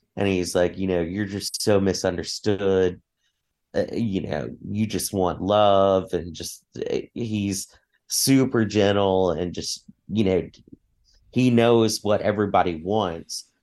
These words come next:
and so he forms himself or, or changes his attitude to what they want.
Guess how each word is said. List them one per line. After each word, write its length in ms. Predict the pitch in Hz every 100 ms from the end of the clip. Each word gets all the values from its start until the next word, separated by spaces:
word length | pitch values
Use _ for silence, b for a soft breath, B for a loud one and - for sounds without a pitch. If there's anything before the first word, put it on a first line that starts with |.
| _ -
and 140 | 95
so 160 | 113 110
he 460 | 107 104 92 90 - _ _ _ -
forms 580 | - - 123 117 98 98
himself 580 | 107 95 - 92 87 87
or, 240 | 95 87 -
or 200 | 90 82
changes 760 | - - 110 92 90 85 - - b b _ _
his 240 | 101 95 -
attitude 720 | 80 90 92 - 87 85 73
to 100 | 90
what 240 | 87 90
they 120 | 87 76
want. 500 | 78 85 80 55